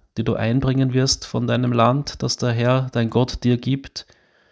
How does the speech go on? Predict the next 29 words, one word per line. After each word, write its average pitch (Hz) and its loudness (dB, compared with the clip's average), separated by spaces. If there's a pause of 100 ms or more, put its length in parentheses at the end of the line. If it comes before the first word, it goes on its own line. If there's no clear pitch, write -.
(720)
und 135 4
du 151 6
sollst 151 2
es 180 2
in 165 2
einen 156 2
Korb 151 0
legen, 95 0 (680)
und 120 2
du 123 4
sollst - 2
an 117 2
die 113 2
Stätte 135 0
gehen, 104 2
die 107 0
der 98 2
Herr, 110 4
dein 101 0
Gott, 110 -2
erwählen 110 -2
wird, 110 -2 (280)
um 113 0
seinen 117 2
Namen 104 2
dort 113 0
wohnen 95 2
zu 92 -4
lassen. 98 -4